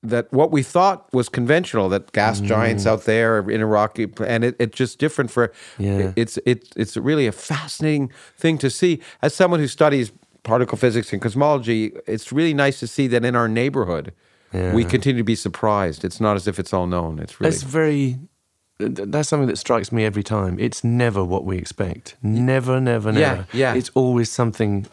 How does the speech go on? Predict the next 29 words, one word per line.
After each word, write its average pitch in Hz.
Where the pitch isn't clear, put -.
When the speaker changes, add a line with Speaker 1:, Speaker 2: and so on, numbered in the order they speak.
Speaker 2:
more 110
interesting, 98
more 101
surprising 98
Speaker 1:
Well, 208
Speaker 2:
than 214
Speaker 1:
the, 208
Speaker 2:
what 208
we 208
Speaker 1:
the, 202
Speaker 2:
imagine. 196
Speaker 1:
I -
mean, 165
that's 170
the 143
point 147
for 120
me 120
for 107
science, 117
uh, 104
is 110
that 110
the 120
imagination 123
of 92
nature 92
is 92
just -